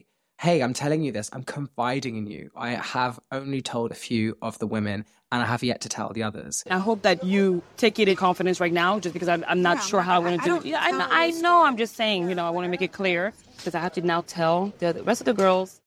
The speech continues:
Speaker 1: You know, she says, "Keep it in confidence." That's the kind of thing that is generally unspoken and doesn't need to be spoken. But Larsa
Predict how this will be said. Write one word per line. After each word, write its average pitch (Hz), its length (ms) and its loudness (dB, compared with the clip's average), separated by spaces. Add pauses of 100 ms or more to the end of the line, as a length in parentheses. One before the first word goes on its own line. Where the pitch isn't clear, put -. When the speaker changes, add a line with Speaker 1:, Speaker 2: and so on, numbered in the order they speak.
(280)
Speaker 1:
You - 80 -12
know, 123 60 -6
she - 100 -6
says, 143 180 -4
"Keep - 460 -4
it 151 160 -4
in 139 160 -10
confidence." - 680 -6 (560)
That's 214 160 4
the 262 60 -2
kind 240 160 0
of 214 80 -2
thing 175 200 2
that 160 100 2
is 156 80 0
generally 180 340 2
unspoken 151 500 -2
and 135 80 -8
doesn't 143 320 -4
need 147 220 -2
to - 100 -8
be 175 100 -6
spoken. - 420 -14 (220)
But - 120 -2
Larsa 117 540 -2